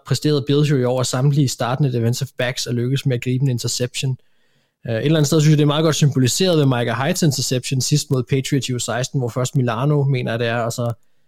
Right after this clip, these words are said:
det er vist en anden cornerback, der lige får skubbet den op. Den bouncer rundt imellem dem, holder den i live, et teamwork effort, og som ender i en interception.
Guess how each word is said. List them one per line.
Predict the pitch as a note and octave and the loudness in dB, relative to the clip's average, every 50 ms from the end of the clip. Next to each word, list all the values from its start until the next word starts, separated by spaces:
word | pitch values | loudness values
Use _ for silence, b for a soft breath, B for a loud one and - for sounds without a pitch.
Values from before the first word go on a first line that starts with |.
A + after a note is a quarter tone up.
| _ _ _ _ _ | _ _ _ _ _
det | - - | -8 -4
er | B2+ | -4
vist | A#2 - B2+ | -2 0 0
en | B2 A#2+ | 0 0
anden | A#2+ B2 C3 C3 | 2 2 0 2
cornerback, | - C#3+ C3+ C#3 C#3+ C#3 - B2+ A#2+ A#2 | 2 0 0 0 0 0 -2 -4 -4 -2
der | - B2+ | 0 0
lige | B2+ B2 | 2 2
får | C#3+ | 0
skubbet | - - - C#3+ B2 - C3 A#2 | 0 0 0 0 0 0 0 0
den | B2 | 0
op. | B2+ C3 - - | -2 0 0 0
Den | C#3+ C3 - - | 0 0 0 -2
bouncer | C3 B2+ D#3+ E3+ E3 - E3+ | -2 0 0 0 0 0 0
rundt | C#3+ C#3+ D3+ D#3 D3 - | 2 2 0 -2 -2 0
imellem | D3+ C#3+ C#3 C#3+ C#3+ D#3 D#3 | 0 2 2 2 2 2 2
dem, | D3+ C#3+ C#3 C3+ b b b b - | 2 2 0 -2 b b b b -2
holder | - D3 D3+ C#3+ | 0 0 2 2
den | C#3 D3 | 4 4
i | C#3+ | 4
live, | C#3 C#3 D3+ D3+ D#3+ E3+ F3+ - - - | 6 6 6 6 6 4 2 0 -2 -4
et | D#3 C#3 - | -4 -4 -4
teamwork | - - F#3 F3+ F#3 F#3+ F3+ E3+ C#3+ C#3 C#3 - | 0 2 4 6 8 6 6 6 4 2 0 0
effort, | C#3 D3 C#3+ - D#3+ D3 - | -2 -2 0 0 0 -2 0
og | - C#3 | -2 -2
som | - C#3 C3+ | -2 -2 -2
ender | B2+ C3 C3+ C#3+ C#3 | 0 0 0 2 2
i | C3+ B2+ | 2 0
en | B2 A#2+ | 0 0
interception. | A#2 - - - - B2 A#2+ - - C#3 C3 B2+ | -2 -2 -4 -4 -4 -4 -4 -2 -2 -2 -2 -2